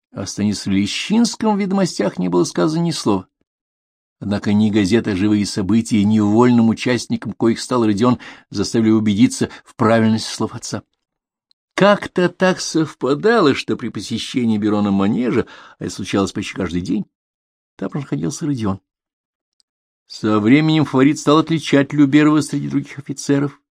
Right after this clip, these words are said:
обер-офицеров, генералов и конюхов. Как рыбак рыбака видит издалека, так истинный лошадник по взгляду и жесту чувствует человека близкого.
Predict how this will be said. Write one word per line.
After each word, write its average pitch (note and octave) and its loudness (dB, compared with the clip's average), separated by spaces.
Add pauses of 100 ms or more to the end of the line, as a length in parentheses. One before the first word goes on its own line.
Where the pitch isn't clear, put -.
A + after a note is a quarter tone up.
(260)
обер-офицеров, B2+ 2 (260)
генералов A2+ 2
и A2+ -14
конюхов. A#2 -4 (840)
Как F#3 0
рыбак E3 6
рыбака C3+ 0 (160)
видит B2 0
издалека, G#2 2 (240)
так - -10
истинный A#2 2
лошадник A2 2 (120)
по G#2+ -6
взгляду A2 2
и G#2+ 2
жесту A2 -2
чувствует A#2 -4 (160)
человека G#2+ 0
близкого. G#2 -4